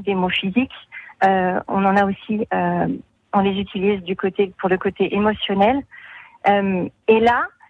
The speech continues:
euh, cette approche-là va lier un côté thérapeutique, euh, des huiles essentielles et des méditations, des, des, des méditations guidées, pour pouvoir vous aider sur votre chemin d'évolution et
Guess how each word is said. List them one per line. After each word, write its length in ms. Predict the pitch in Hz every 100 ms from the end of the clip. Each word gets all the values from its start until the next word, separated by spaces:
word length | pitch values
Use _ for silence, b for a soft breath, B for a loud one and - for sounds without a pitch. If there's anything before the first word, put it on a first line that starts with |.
| b _ -
euh, 220 | 208 196 196
cette 160 | 233 233
approche-là 680 | 240 - 233 - 240 240 285 330 - B 233
va 220 | 196 226
lier 300 | 226 240 277
un 160 | 233 214
côté 320 | 240 - 233
thérapeutique, 760 | 262 254 254 247 - - - - - _ _ _ -
euh, 200 | 202 190
des 180 | 190 202
huiles 280 | 220 262 277
essentielles 600 | 240 226 - 208 208 226 _
et 160 | 240 262
des 140 | 247
méditations, 800 | 240 226 220 214 196 - 196 190 -
des, 140 | 190
des, 260 | 180 202 196
des 80 | 185
méditations 520 | 196 196 240 226 233
guidées, 400 | 202 202 185 214 - _ -
pour 120 | 240
pouvoir 280 | 240 269 269
vous 180 | 254
aider 240 | 247 220 285 -
sur 100 | 226
votre 180 | 214 208
chemin 320 | 247 240 254
d'évolution 800 | 233 226 - 220 - 254 262 285
et 320 | 247 214 196